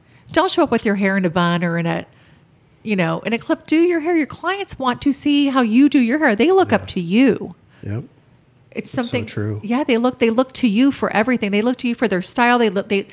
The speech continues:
Speaker 1: they look to you for, for, for their hair color advice, style advice, product advice. Like, I'm not gonna go to someone and get my hair done if they're wearing their hair up in a high po-, in a, in a pony.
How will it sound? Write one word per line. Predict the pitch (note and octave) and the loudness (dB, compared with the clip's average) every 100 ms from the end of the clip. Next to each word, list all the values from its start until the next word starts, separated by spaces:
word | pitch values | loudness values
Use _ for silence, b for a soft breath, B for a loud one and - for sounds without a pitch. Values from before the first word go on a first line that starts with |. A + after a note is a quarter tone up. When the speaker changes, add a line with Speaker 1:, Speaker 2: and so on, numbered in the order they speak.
| B B | B B
Speaker 1:
they | A3 | -2
look | G#3+ G3+ | 0 -2
to | G#3 | -6
you | |
for, | G3+ F#3+ - | -4 -8 -6
for, | F#3+ F#3 | -6 -6
for | - - F3+ | -10 -10 -8
their | F3+ | -6
hair | F#3+ A3+ A#3+ | -4 -2 0
color | C4+ B3 B3 | 0 2 0
advice, | A3 A#3+ A#3+ B3 - - B B | 0 0 0 -4 -8 -16 B B
style | - - G#3+ A#3+ | -10 0 2 4
advice, | B3 A#3+ A#3+ A#3 | 2 2 0 0
product | - - G#3 B3+ | -2 -2 0 0
advice. | B3+ B3 B3 C4 B3+ - - B B B - | 0 2 2 0 -2 -8 -14 B B B -6
Like, | A#3+ | -4
I'm | C#4 | -2
not | G#4+ | -2
gonna | G#4 E4+ | -2 0
go | A#3+ C4 | 2 2
to | C4 | 2
someone | C4 G#3 G3+ G3 | 0 -2 0 0
and | |
get | G3+ F#3+ | -2 -4
my | |
hair | F3+ A#3 B3 | -2 0 0
done | G3+ | 0
if | F#3 | 0
they're | G#3 F#3 | 0 0
wearing | F#3+ F#3+ | 0 -2
their | F3+ | -2
hair | A3 | -2
up | G#3+ | -2
in | G3+ | -4
a | |
high | E3 G3+ | -4 -2
po-, | G3 G#3 | -2 -6
in | G#3+ | -4
a, | G3 - | -4 -2
in | F#3 | -6
a | |
pony. | F3+ A3 A#3 - | -4 -4 -4 -8